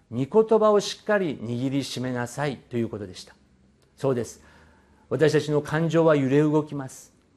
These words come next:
お金はなくなります。ポジションもなくなります。しかし、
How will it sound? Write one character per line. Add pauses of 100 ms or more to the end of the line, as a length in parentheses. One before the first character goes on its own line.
(100)
お
金
は
な
く
な
り
ま
す。 (320)
ポ
ジ
シ
ョ
ン
も
な
く
な
り
ま (180)
す。
し
か
し、